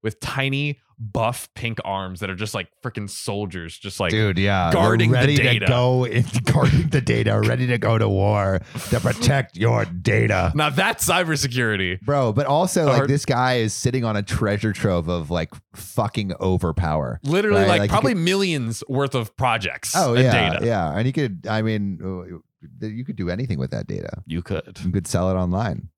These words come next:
Speaker 1: You could do
Speaker 2: You could
Speaker 1: anything
Speaker 2: do
Speaker 1: to that
Speaker 2: anything.
Speaker 1: data.
Speaker 2: Mm-hmm. Just like you can do anything to these cheeks.
Speaker 1: Oh,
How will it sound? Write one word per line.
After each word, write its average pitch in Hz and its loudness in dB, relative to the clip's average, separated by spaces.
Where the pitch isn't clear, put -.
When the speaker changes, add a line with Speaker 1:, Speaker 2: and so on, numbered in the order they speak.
Speaker 1:
You 107 0
could 80 -4
do 98 -6
Speaker 2:
You 87 -4
could 73 -8
Speaker 1:
anything 101 -6
Speaker 2:
do 82 -2
Speaker 1:
to 82 0
that 73 0
Speaker 2:
anything. - -2
Speaker 1:
data. 73 -6
Speaker 2:
Mm-hmm. 78 0
Just - -8
like 80 -2
you 80 0
can 78 0
do 78 4
anything 80 0
to - -10
these 76 -2
cheeks. - 0
Speaker 1:
Oh, 151 0